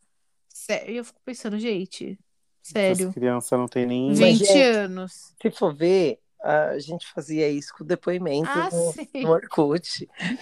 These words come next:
Speaker 2: Eu não namorava nessa idade, então eu não
Speaker 3: Mas
Speaker 2: sei.
Speaker 3: a gente fazia um depoimento, às vezes mandava o depoimento e colocava lá embaixo.
Speaker 2: Não aceito.
Speaker 3: "Não aceite."
Speaker 2: <laughs>
Speaker 3: Tipo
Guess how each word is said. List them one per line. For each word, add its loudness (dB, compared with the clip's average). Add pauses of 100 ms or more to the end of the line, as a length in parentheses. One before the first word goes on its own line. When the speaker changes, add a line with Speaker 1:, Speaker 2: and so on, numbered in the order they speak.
(260)
Speaker 2:
Eu 8
não 6
namorava 6
nessa -2
idade, 4
então 0
eu -2
não -6
Speaker 3:
Mas 4
Speaker 2:
sei. -2
Speaker 3:
a 4
gente -6
fazia -2
um -6
depoimento, -6
às 4
vezes -6
mandava 0
o -14
depoimento -8
e -18
colocava -4
lá -2
embaixo. -12
Speaker 2:
Não -2
aceito. -4
Speaker 3:
"Não 4
aceite." -2
Speaker 2:
<laughs> 0
Speaker 3:
Tipo 4